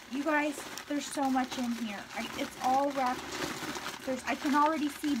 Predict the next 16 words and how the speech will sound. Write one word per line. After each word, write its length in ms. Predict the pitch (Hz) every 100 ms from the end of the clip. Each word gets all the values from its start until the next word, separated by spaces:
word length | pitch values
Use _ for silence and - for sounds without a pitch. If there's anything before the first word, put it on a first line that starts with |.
| 233
bunches 520 | 262 262 - 240 233
of 160 | 226 -
different 320 | 262 247 -
things. 380 | - 254 247 208 220 -
<gasps> 60 | 440 571 622 640 640 605 - - - - - - -
No! 540 | 719 740 762 740 679 605 - - -
This 200 | 359 -
can 260 | - 403
go, 260 | 370 359 320 - - -
okay, 200 | 339 226
first 340 | - 403 427
of 100 | 415
all, 220 | 370 320 240
this 480 | 247 302 339 349 330
right 200 | 311 247
here 460 | - 285 302 339